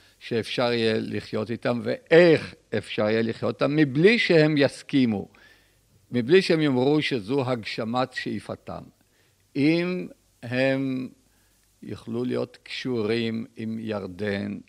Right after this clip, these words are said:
ועם מדינות ערביות אחרות, ולהיות חופשיים לחלוטין בניהול אורח חייהם, ואינני רוצה להיכנס, אה, כרגע לכל פרטי, אה,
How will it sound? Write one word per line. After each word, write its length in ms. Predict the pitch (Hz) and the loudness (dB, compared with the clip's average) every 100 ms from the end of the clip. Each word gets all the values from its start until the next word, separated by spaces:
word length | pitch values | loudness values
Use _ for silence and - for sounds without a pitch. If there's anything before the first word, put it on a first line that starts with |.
| _ | _
ועם 200 | 104 107 | -12 -10
מדינות 480 | 104 101 101 107 - | -10 -10 -8 -10 -10
ערביות 480 | 98 98 101 101 - | -12 -10 -10 -10 -14
אחרות, 640 | - 95 92 92 92 - | -12 -10 -8 -10 -12 -12
ולהיות 320 | 104 123 131 | -6 -6 -6
חופשיים 680 | - 139 120 - 131 127 135 | -8 -12 -10 -12 -10 -8 -8
לחלוטין 840 | 131 - 120 117 - 120 110 107 110 _ _ _ _ 110 | -10 -10 -10 -10 -10 -8 -6 -8 -12 _ _ _ _ -8
בניהול 580 | 113 113 110 127 135 | -6 -4 -4 -4 -4
אורח 440 | 131 127 127 117 - | -4 -2 -2 -4 -6
חייהם, 540 | 110 104 113 139 156 | -6 -4 -4 -6 -6
ואינני 280 | 160 165 170 | -6 -4 -2
רוצה 280 | 151 - 143 | -2 -2 -2
להיכנס, 680 | 135 - 120 120 - - - | -2 -4 -4 -4 -6 -10 -6
אה, 280 | 113 107 104 | -4 -4 -6
כרגע 460 | - 110 113 110 | -4 -4 -2 -4
לכל 360 | 104 - 113 113 - _ _ _ _ | -6 -6 -6 -6 -10 _ _ _ _
פרטי, 720 | 131 107 - 127 123 120 113 | -4 -4 -2 0 2 0 -2
אה, 400 | 107 101 98 92 | -4 -4 -6 -6